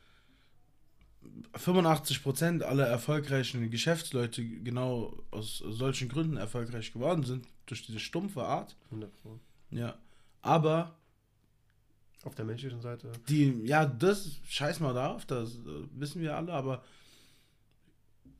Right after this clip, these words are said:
Speaker 1: sehr komisch, dass du vor der Kamera das alles so zugibst.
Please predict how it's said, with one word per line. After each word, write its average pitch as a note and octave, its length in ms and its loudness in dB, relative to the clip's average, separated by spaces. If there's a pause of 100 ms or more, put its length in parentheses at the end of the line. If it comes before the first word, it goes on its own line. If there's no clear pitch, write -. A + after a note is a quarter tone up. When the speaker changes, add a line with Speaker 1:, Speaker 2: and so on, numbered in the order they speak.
(420)
Speaker 1:
sehr E3+ 360 4
komisch, G3+ 360 6
dass B2 200 0
du B2+ 100 -2
vor A#2 180 -2
der A2 120 0
Kamera D3+ 380 0
das G#2 200 -4
alles G#2+ 240 -6
so G2+ 120 -10
zugibst. - 640 -6